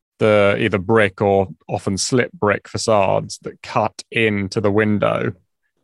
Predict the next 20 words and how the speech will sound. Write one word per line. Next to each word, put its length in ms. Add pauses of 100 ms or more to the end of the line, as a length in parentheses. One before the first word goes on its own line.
and 100
there's 140
no 340
surround, 540
there's 100
no 220
nothing, 320
and 120
same 180
on 60
the 60
doors, 360
obviously. 440 (400)
There's 100
no 460 (580)
visual 500
break. 440
It's 140
like 240
a, 240